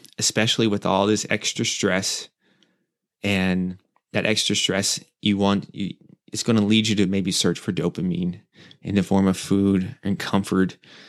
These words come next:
but resist that. And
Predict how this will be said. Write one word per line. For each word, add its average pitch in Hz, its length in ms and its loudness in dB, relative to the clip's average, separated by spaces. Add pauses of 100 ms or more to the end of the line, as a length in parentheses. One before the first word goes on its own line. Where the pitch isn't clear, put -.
(560)
but - 220 -2 (460)
resist 131 340 0
that. - 260 -6 (540)
And 92 320 -2